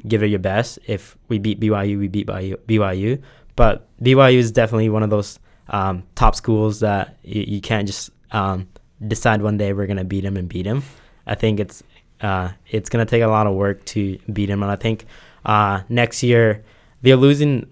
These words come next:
a couple of guys, so we definitely have a shot of, like, um, definitely winning, uh, a conference. So that'll be, that'll be pretty, that'll be pretty sweet. But I think, yeah, uh, B Y U is, like, one of those guys where, one of those teams where you have to, like,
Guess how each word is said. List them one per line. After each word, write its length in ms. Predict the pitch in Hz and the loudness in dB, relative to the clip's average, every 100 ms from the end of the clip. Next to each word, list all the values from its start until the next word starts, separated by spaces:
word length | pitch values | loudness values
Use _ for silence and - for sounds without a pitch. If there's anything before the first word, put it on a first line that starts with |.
| _ _ _ | _ _ _
a 80 | 123 | -2
couple 240 | - 117 | 0 0
of 60 | 123 | 2
guys, 360 | 110 104 104 - | 4 2 2 0
so 340 | 110 104 - 117 | 0 0 -2 -2
we 100 | 117 | 0
definitely 340 | 117 110 117 | 2 2 2
have 140 | 110 107 | 0 0
a 60 | |
shot 320 | - 107 104 | -2 0 0
of, 240 | 107 101 98 _ _ | -2 -6 -8 _ _
like, 240 | 107 98 - _ | -6 -6 -8 _
um, 320 | - 95 90 90 _ 143 | -8 -6 -8 -12 _ -10
definitely 380 | 110 107 110 104 | -4 -2 -2 -2
winning, 320 | 107 104 98 | 0 -2 -4
uh, 300 | - 95 92 - _ _ - | -6 -6 -8 -12 _ _ -16
a 60 | - | -8
conference. 640 | - 113 - 123 135 - - | -2 0 0 -2 -2 -8 -14
So 220 | - 107 | -4 -2
that'll 200 | 104 104 | 0 -2
be, 200 | 104 107 - | -2 -4 -4
that'll 120 | 107 | -2
be 80 | 110 | -2
pretty, 260 | 110 110 107 - - | -2 -4 -6 -14 -10
that'll 120 | 104 | -6
be 100 | 107 | -4
pretty 200 | 107 104 | -4 -8
sweet. 400 | - 95 95 - _ _ _ _ - | -8 -8 -8 -10 _ _ _ _ -8
But 400 | 104 98 95 - _ _ | -2 -2 -2 -6 _ _
I 60 | 110 | -8
think, 320 | - 104 - - | -6 -6 -8 -6
yeah, 240 | 113 95 - _ _ _ | -4 -4 -8 _ _ _
uh, 220 | - 101 92 | -8 -6 -4
B 160 | 107 | -2
Y 100 | 107 | 0
U 160 | 104 101 | 0 -2
is, 120 | 101 | -2
like, 200 | 98 - | -6 -4
one 80 | 101 | -6
of 60 | |
those 140 | 95 92 | -6 -6
guys 360 | 98 95 90 | -6 -8 -8
where, 320 | 101 98 92 - | -6 -6 -6 -8
one 140 | 113 110 | -4 -2
of 60 | |
those 160 | 104 101 | -2 -4
teams 260 | - 107 101 | -2 -4 -2
where 100 | 98 | -4
you 180 | 98 | -4
have 160 | 92 92 | -6 -8
to, 100 | - | -8
like, 260 | 95 92 | -10 -10